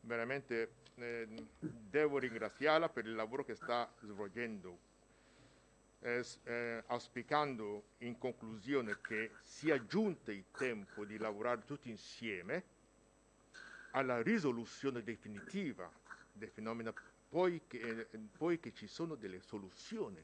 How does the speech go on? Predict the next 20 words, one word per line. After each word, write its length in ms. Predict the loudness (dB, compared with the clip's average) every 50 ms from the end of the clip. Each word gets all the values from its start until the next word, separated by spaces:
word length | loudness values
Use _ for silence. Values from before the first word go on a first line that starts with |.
| -16 -4
basta 480 | -2 -2 -2 -2 -6 -14 -10 -10 -10 -10 -6 -8
applicare, 760 | -8 -8 -8 -10 -12 -12 -10 -4 -2 -2 -2 -2 -6 -6
la 140 | -2 -2 -2
volontà 420 | 0 0 -2 -2 -4 -4 -4 -4 -6
politica 480 | -4 -6 -10 -10 -10 -10 -10 -10 -10
da 120 | -10 -10 -12
applicare. 600 | -12 -14 -16 -16 -12 -12 -12 -12 -12 -18 -20 -20 -20 -20 -20 -20 -20 -20 -20 -20 -20 -20 -20 -20 -20 -20 -20 -20 -20 -10
Quindi 340 | -6 -6 -4 -4 -4 -4 -4
io 220 | 0 0 0 0 0
concludo 640 | 0 -4 -4 -2 -2 -2 4 6 6 6 6 4 0 -2
nel 160 | 0 2 2
ringraziarla 560 | 2 0 -2 -2 -2 -4 -2 0 2 4 4
ancora 280 | 4 2 2 0 0 0
di 100 | 0 -2
nuovo, 480 | -4 -2 -2 0 0 0 0 -2 -2 -4 -6 -14 -20 -20 -20 -20 -20 -20 -20 -20 -20 -20 -20 -20 0
auspi-, 360 | 2 2 2 2 0 -4 -4
eh, 240 | 0 2 4 4 4 2 2 2
augurando 560 | 2 2 2 2 0 2 2 2 2 2 -2
buon 380 | -2 -2 2 6 6 6 6 6
lavoro 600 | 4 0 0 -2 -8 -8 -4 -2 -2 -4 -4